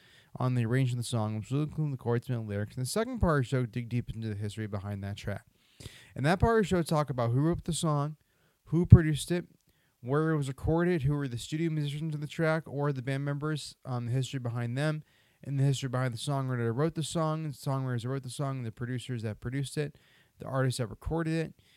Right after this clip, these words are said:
and the history behind the label the song was released on, and the peak position song made up originally in Billboard Hot one hundred charts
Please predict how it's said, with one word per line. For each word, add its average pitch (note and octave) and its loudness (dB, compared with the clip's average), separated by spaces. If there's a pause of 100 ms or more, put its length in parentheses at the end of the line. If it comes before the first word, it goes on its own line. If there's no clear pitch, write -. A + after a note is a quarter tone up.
(180)
and B2+ -2
the A#2+ 4
history C3 2
behind A#2+ 0
the B2 -2
label A#2+ -4
the G#2+ -6
song A2+ -2
was G#2 -6
released C#3 -4
on, D3 -4
and A#2 -6
the A2+ -6 (120)
peak C#3+ -2
position B2+ -4
song A#2+ -4
made A2 -4
up - -8
originally B2 -2
in A2+ -2
Billboard G#2 -6
Hot G2+ -8
one A2 -6
hundred C3 -6
charts B2+ -6